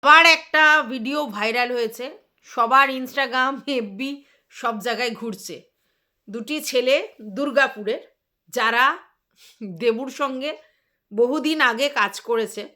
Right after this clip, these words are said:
প্রায় দেড় দু বছর আগে, সেই কাজের টাকা দেবলীনা তাদের দেয়নি।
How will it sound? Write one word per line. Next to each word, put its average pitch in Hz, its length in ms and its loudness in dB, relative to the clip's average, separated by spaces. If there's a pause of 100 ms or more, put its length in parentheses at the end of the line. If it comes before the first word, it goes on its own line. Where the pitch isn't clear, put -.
(580)
প্রায় 233 380 2
দেড় 233 220 -2
দু 226 140 -8
বছর 247 340 -2
আগে, 190 320 -6 (520)
সেই 339 300 -2
কাজের 254 500 2 (140)
টাকা 247 800 2
দেবলীনা 208 520 -6
তাদের 196 360 -8
দেয়নি। 151 380 -12